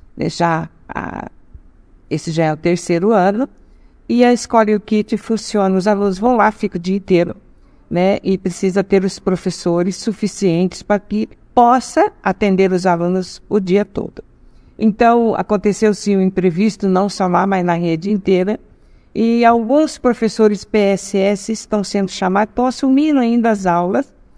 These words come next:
mas a gente acredita que brevemente tudo será resolvido. Então, eu autorizei a diretora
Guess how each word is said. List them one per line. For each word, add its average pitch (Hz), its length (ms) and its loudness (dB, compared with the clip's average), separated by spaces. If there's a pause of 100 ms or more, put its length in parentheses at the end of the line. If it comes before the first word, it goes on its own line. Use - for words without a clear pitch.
(240)
mas 262 260 2
a 262 60 4
gente 247 300 0
acredita 226 600 -2
que 226 140 -2
brevemente 220 880 2
tudo 233 280 -4
será 208 320 0
resolvido. 214 640 0 (440)
Então, 262 320 4 (160)
eu 254 560 4 (380)
autorizei 247 560 2
a 233 40 2
diretora 214 840 0